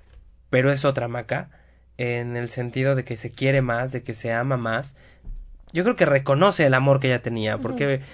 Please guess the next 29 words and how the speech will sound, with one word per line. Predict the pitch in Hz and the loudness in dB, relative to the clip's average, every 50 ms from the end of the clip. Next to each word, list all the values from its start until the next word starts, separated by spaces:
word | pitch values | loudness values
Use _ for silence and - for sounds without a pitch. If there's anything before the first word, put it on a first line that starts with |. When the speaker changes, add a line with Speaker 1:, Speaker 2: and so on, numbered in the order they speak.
| - - - - - - | -20 -20 -20 -8 6 8
Speaker 1:
ponerle | 185 208 240 269 254 | 10 10 10 10 10
a | 226 | 8
Ma-, | 202 196 196 185 | 8 6 6 6
a | 165 165 | 4 6
Macarena | 170 180 175 165 175 190 233 254 233 | 6 6 6 6 6 4 6 6 6
más | 180 175 185 240 330 - 170 | 8 8 8 8 8 4 4
es, | 160 156 | 6 6
ya | 180 170 | 8 8
es | 180 170 | 8 6
imposible, | 190 165 151 143 139 175 160 135 120 113 | 6 4 4 6 6 6 6 6 4 4
Maca | 131 160 160 - | 4 2 4 6
es | 185 165 | 6 8
más. | 160 170 165 139 135 - - - - | 10 8 8 8 4 -2 -8 -8 -6
Speaker 2:
<laughs> | 285 262 - | -4 0 0
Speaker 1:
Entonces, | 151 160 180 185 180 190 180 165 165 - - - - - - | 2 4 4 4 4 4 2 2 0 -6 -18 -20 -20 -8 -2
eh, | - 147 156 156 147 143 143 143 143 139 - - - - - | -2 0 0 0 0 0 0 -2 -2 -4 -6 -14 -18 -18 -6
es | - 170 175 185 180 - | -2 0 0 0 0 -2
simplemente | - - - 196 196 185 208 196 196 190 190 180 190 | -6 -2 0 0 2 2 2 2 2 2 2 2 2
reconoció | 165 156 135 - 143 135 135 131 135 - 165 165 165 | 2 2 2 2 2 2 2 2 0 2 0 0 0
que | 190 180 | 0 -6
existía | - - 131 135 - 143 | -8 -8 -10 -6 -4 -4
en | 139 139 | -4 -2
ella, | 139 139 156 175 214 - - - - - - - - | -2 -2 -2 -2 -4 -6 -14 -20 -20 -20 -20 -20 -8
y | - 131 143 | 0 2 4
ahora | 156 175 190 233 | 6 6 6 4
nos | 247 233 - 151 151 143 | 2 0 -2 -2 -4 -2
sentamos | 143 143 139 156 165 190 202 185 | -2 -4 0 0 0 0 0 -4
a | 180 - | -4 -2
platicar, | 143 135 135 135 131 - 139 135 143 160 190 247 - | -4 -4 -4 -4 -4 0 2 4 4 4 2 0 -4